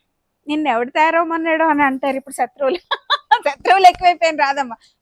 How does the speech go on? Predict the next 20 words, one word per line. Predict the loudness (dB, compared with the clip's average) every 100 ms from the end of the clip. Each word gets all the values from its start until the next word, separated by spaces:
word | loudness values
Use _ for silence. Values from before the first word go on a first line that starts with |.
| -6
మనకి | -6 -2
శత్రువులు | -2 -2 -2 0
ఎంతమంది | 0 -2 -2 -2 -2
ఎక్కువైపోతే | -2 -2 0 -2 0 -4 -4 -16 -20 2
అంత | 4 4 2
పెద్దోళ్ళు | 2 2 0 0
అయిపోయినట్టు | -2 -4 -4 -4 -6
ఏంటండి. | -6 -8 -8 -12 _ 6
ఆ, | 8 8 4 0 -4
<laughs> | -6 0 -2 0 -2 0 4 6
రాధమ్మ | 6 4 0 -4
తీరే. | -4 -4 -6 -10 _ _ _ _ -8
ఇదేంటంటే | -4 -4 -2 -4 -4 -4 -2 -2 -6 _ _ _ _ _ -20 _ _ _
డైమండ్ | -4 -2 -2 -4 -6
షిఫాన్ | -8 -4 -4 -4
అంటండి, | -6 -4 -6 -6 -10 _ -20 -10
ఎందుకంటే | -4 -2 0 0 0
వీటికి | -2 -4 -4
బోర్డర్స్ | -2 0 0 -2 -6
వచ్చినాయి. | -6 -10 -10 -4 -4